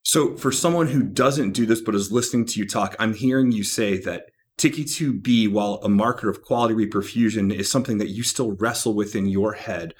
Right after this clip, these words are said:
from sort of a clinical pathologic context. Do I need to do more?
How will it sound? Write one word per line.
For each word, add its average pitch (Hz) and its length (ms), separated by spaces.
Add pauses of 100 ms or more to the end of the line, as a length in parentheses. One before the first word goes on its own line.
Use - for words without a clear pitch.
(240)
from 101 500
sort 95 180
of 90 40
a - 60
clinical 123 400
pathologic 104 640
context. 101 600 (320)
Do 110 160
I 107 80
need 113 180
to 107 80
do 101 180
more? 95 460